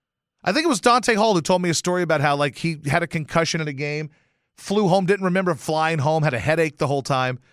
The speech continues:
But you ask him and you say, "Would you rather have had that or your leg injury?" "No, a leg injury ends my career and I don't get paid. I can live with a head injury. Head injury, I survive. Head injury, I'm back in a week.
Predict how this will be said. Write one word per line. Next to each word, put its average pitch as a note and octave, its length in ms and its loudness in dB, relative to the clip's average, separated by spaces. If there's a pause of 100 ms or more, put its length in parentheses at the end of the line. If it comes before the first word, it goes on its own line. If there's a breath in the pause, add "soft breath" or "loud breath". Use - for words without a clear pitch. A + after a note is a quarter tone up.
(320 soft breath)
But E3 120 -2
you F3+ 80 4
ask A3+ 300 4
him E3+ 80 0
and D#3 80 -2
you D3+ 60 0
say, E3+ 160 2
"Would D3 140 0
you C#3+ 60 2
rather F3 200 2
have C#3+ 80 -2
had D3+ 180 2
that E3+ 180 2
or F3 60 -2
your D3+ 140 -2
leg D#3 240 -2
injury?" G2+ 360 -8 (280 loud breath)
"No, F3+ 120 4
a - 20 0
leg F#3 260 2
injury D3 340 0
ends D3+ 160 -4
my C3 140 -2
career C3 320 -2
and A#2 80 -2
I A2 60 -2
don't G#2 180 -6
get - 180 -14
paid. G#2 380 -6
I D3+ 80 2
can C#3 140 -6
live C3+ 260 0
with A2 100 -6
a G#2 60 -6
head A2 180 -2
injury. F2+ 320 -14 (240 soft breath)
Head G3 180 2
injury, D#3 300 0
I B2+ 120 2
survive. B2+ 500 0
Head D#3 160 2
injury, C#3 280 -2
I'm B2+ 140 -2
back C3 260 -2
in C#3+ 60 -2
a B2 60 -4
week. A#2 320 -6